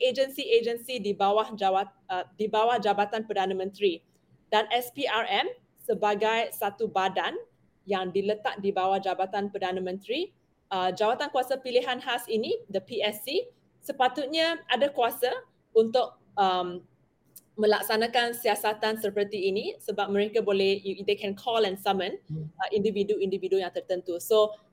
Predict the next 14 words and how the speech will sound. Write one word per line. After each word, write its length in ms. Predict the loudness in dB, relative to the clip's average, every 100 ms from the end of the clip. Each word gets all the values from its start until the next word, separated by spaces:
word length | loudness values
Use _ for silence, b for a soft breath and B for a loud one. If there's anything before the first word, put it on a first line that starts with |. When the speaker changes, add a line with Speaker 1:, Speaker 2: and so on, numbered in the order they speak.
| _ 6
Speaker 1:
buat 160 | 6
masa 240 | 8 4 4
ini, 320 | 2 0 -2 0
uh, 240 | 4 4
saya 240 | 4 2 4
tak 160 | 2
dengar 320 | 2 2 2
apa-apa 480 | 0 0 0 0 0 0 -4 2
daripada 480 | 8 8 8 2
jawatan 400 | 2 2 0 -4
kuasa 320 | -4 -4 -4 -2
pilihan 400 | 0 0 -2 -4
khas 320 | -4 -4 -2
ini, 320 | 0 0